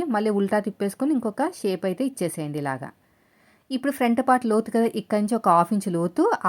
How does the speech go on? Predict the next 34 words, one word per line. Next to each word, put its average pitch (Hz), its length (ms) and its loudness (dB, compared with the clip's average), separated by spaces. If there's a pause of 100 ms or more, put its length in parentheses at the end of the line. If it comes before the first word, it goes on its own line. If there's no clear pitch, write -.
ఆర్మ్ 226 260 6
లూజ్ 247 160 4
దగ్గర 214 200 4
నుంచి 240 200 0
మన 180 160 2
వైపుకి 185 320 -2 (100)
వన్ 185 200 4
ఇంచు. 151 220 -4 (180)
ఏ - 20 0 (120)
సైజు 202 280 0
వాళ్ళకైనా 196 360 0
అంతే, 165 200 -2 (260)
ఇందులో 180 240 -2
ఎలాంటి 175 320 -2
మార్పు 165 260 0
ఉండదు. 160 220 0 (160)
మళ్ళీ 208 220 -2
కర్వ్ 190 240 0
స్కేల్ 214 260 -2
తీసుకుని 196 260 -4
ఇలా 175 160 -2
కర్వ్ 165 220 -2
తిప్పేసుకొని, 214 540 -4 (480)
మళ్ళీ 233 220 0
ఉల్టా 214 260 0
తిప్పుకొని 233 420 -2
ఇంకొక 214 320 0
మార్కింగ్ 175 420 0
అయితే 226 200 0
వేసేసేయండి. 156 480 -4 (100)
ఈవినింగ్ 254 440 4
స్టిచ్చింగ్ 233 400 0
పోస్ట్ 180 240 0
చేస్తాను. 170 360 -4